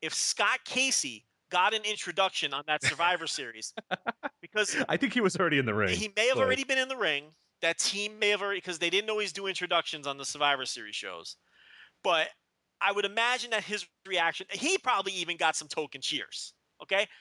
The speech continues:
Speaker 1: Stardust got nothing. He didn't get a single boo or cheer from any, go, people, I'm not making this up. If you didn't watch this show, or if you did watch this show and you think I'm, uh, exaggerating,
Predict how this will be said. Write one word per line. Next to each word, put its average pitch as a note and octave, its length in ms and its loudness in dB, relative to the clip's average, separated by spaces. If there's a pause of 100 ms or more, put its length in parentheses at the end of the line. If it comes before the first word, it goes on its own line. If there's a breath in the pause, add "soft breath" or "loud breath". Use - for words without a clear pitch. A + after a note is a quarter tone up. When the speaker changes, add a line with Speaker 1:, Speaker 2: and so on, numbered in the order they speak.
(200 loud breath)
Speaker 1:
Stardust E4 540 -2
got G3 180 -2
nothing. E3+ 460 -4
He F3+ 260 -12
didn't F#3+ 220 -2
get E3 180 -2
a D3 60 -2
single A#3 460 0
boo F3+ 240 -10
or F#3 100 -2
cheer F#3 260 0
from D#3 160 -8
any, F3+ 260 -4
go, B3+ 80 -8 (340 loud breath)
people, B3 280 0
I'm G#3 140 2
not A#3+ 140 2
making E3+ 240 0
this A#2+ 140 -4
up. A#2 160 -4 (180)
If - 120 -16
you F#3 60 -4
didn't C4 160 -2
watch A3+ 300 2
this A#3 140 -4
show, A#2 420 0 (280 loud breath)
or - 60 -4
if D3 80 -6
you D#3+ 80 -4
did G#3 160 4
watch F3+ 240 2
this D#3+ 140 -2
show C#3 260 2
and C#3 100 -4
you C#3 80 -8
think D#3 220 -2
I'm, C3+ 300 0
uh, B2+ 280 -2
exaggerating, C#3 680 0